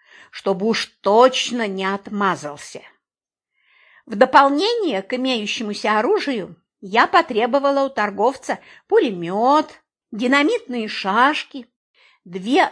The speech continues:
противопехотные мины, одну противотанковую, заряды к гранатомёту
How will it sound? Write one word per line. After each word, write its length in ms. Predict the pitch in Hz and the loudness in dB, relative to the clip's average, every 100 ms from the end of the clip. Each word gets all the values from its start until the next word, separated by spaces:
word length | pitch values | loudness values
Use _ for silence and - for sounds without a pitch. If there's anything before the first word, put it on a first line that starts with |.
| - | -4
противопехотные 1040 | - 240 240 208 196 196 240 240 233 196 180 | -2 0 0 -6 -10 -4 -2 -2 -4 -6 -6
мины, 580 | 170 214 269 247 240 240 _ _ _ _ _ - | -4 0 0 0 -4 -10 _ _ _ _ _ -8
одну 340 | 196 175 185 | -8 -6 -6
противотанковую, 1200 | 214 220 247 262 262 180 220 220 247 254 240 233 _ _ _ _ _ _ _ _ - | -4 -6 -2 -2 0 0 0 0 0 2 -2 -6 _ _ _ _ _ _ _ _ -14
заряды 880 | 185 294 349 202 190 180 185 180 - | 2 2 4 0 -2 -4 -8 -10 -14
к 80 | 254 | -8
гранатомёту 1000 | 220 196 185 185 185 254 440 233 156 | -4 -4 -2 -4 -2 -4 -4 -6 -12